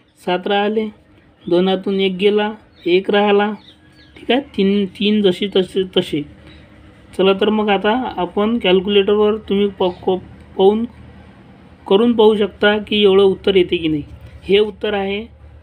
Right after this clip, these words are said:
चौतीस, एकवीस, सत्तावीस गुणिले नऊशे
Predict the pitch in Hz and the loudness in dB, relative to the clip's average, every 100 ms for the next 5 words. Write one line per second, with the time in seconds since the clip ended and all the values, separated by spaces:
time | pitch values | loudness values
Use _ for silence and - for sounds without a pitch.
0 | - - 175 175 - 214 226 - - 180 | -20 -6 -4 -4 -4 -8 -8 -10 -4 -2
1 | 180 - 190 196 226 - - - - 175 | -2 -4 -6 -4 -6 -8 -20 -20 -8 -6
2 | 165 - 185 190 196 - - - - - | -6 -6 -2 0 -2 -4 -20 -20 -20 -20
3 | - - 180 185 190 202 208 190 180 196 | -20 -10 -4 -2 0 0 -2 -4 -4 -4
4 | 208 - - - - 202 202 | -6 -10 -20 -20 -4 0 0